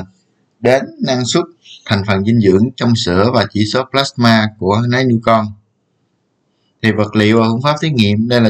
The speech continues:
chúng ta sẽ lấy ở cái ngày không, đó là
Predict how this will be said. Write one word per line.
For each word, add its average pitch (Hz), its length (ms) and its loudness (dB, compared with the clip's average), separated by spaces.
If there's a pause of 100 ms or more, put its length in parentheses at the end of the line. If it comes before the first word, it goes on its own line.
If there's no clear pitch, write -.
chúng 131 160 -10
ta 123 160 0
sẽ 113 200 0
lấy 127 300 0 (380)
ở 110 200 -2
cái 143 140 -2
ngày 107 240 0 (480)
không, 117 320 -2
đó 120 100 -2
là 110 280 -2